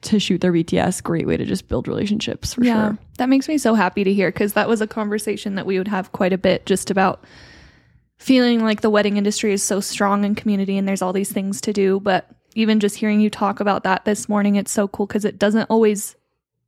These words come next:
Speaker 2: I, things don't always look the same in every industry. And that's not, like, the set standard of
Speaker 1: Mm-hmm.
Speaker 2: the only way or the only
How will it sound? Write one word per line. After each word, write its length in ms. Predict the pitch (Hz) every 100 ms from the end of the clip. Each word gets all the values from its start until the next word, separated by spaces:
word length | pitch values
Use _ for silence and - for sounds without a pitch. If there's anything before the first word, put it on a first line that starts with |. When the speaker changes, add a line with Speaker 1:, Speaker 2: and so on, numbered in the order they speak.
| _ - 254 180 - - -
Speaker 2:
I, 140 | 233 - - -
things 380 | - 254 262
don't 160 | 262 233
always 260 | 214 214 202
look 240 | 202 208
the 100 | 214
same 260 | 196 202 196
in 80 | 190
every 240 | 185 185
industry. 480 | 185 202 - 214 220
And 100 | 214
that's 220 | 190 -
not, 260 | 214 190 -
like, 180 | 202 -
the 80 |
set 260 | 202 202 -
standard 520 | - - 202 208 202
of 180 | 190 196 -
Speaker 1:
Mm-hmm. 340 | 214 185 190
Speaker 2:
the 100 | 190 190
only 320 | 240 247 240
way 200 | 214 202
or 140 | 202 202 202 _
the 140 | 214 - _ _
only 500 | 220 220 220 214 202